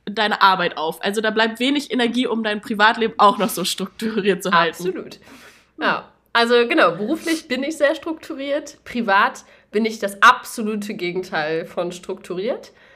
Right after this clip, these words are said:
Speaker 2: Ähm, das ist ganz witzig. Also ich glaube, das ist so das Größte, was viele von mir denken, ähm, wo ich sagen muss, den Zahn, den muss ich euch ziehen. <laughs> Also da habe ich wirklich, ne? Nee.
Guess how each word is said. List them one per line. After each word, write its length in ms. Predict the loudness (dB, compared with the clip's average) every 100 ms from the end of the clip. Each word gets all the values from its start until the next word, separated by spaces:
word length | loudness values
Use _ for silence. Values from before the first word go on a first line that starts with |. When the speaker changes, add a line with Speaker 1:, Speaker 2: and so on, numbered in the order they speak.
| _ _ _ _
Speaker 2:
Ähm, 600 | -2 0 0 -2 -4 -4
das 180 | -2 -2
ist 120 | -4
ganz 200 | -4 -4
witzig. 240 | -6 -4 -4
Also 100 | -4
ich 80 | -2
glaube, 180 | -2
das 140 | -2 -6
ist 100 | -10
so 40 |
das 220 | -8 -10 -8
Größte, 420 | -6 -6 -6 -6
was 200 | -6 -6
viele 220 | -6 -6
von 200 | -4 -4
mir 100 | -2
denken, 480 | -2 -4 -4 -6 -6 -8
ähm, 840 | -4 -2 -2 -4 -4 -6 -8 -18 -20 -20 -20 -16
wo 140 | -10 -6
ich 80 |
sagen 280 | -2 -2 -2
muss, 320 | -4 -4 -6 -8
den 260 | -8 -8
Zahn, 640 | -6 -2 -2 -2 -6 -12 -14 _ _ _ _ -10 -8
den 140 | -6
muss 140 | -6
ich 80 | -4
euch 160 | -6 -6
ziehen. 400 | -8 -6 -2 6
<laughs> 40 | 8 8 0 -14 -18 -2
Also 360 | 0 0 -2 2 2 2 -12 -16 -14 -12 -8 2
da 240 | 8 8
habe 100 | 6
ich 140 | 0 -4
wirklich, 680 | -6 -4 -4 -4 -8 -18 -20 _ _ _ _ _ _ _
ne? 60 | -4 -4 -8 _ _ _ _ _
Nee. 280 | -8 -8 -8